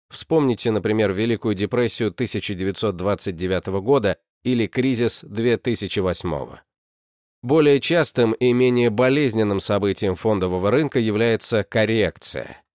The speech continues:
В этом случае цены на акции за определенный период времени снижаются на десять процентов. Коррекция может возникнуть из-за экономического шока,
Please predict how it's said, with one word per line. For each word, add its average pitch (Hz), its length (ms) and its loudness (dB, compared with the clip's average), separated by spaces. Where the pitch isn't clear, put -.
В 147 120 0
этом 156 220 0
случае 135 540 -2
цены 120 380 0
на 107 260 2
акции 107 340 -4
за 90 180 -2
определенный 90 640 -2
период 92 360 -2
времени 147 420 0
снижаются 156 800 0
на 113 200 2
десять 98 440 -4
процентов. - 680 -8
Коррекция 110 680 0
может 104 340 0
возникнуть 107 680 0
из-за 101 360 -2
экономического 104 760 -2
шока, 101 580 -2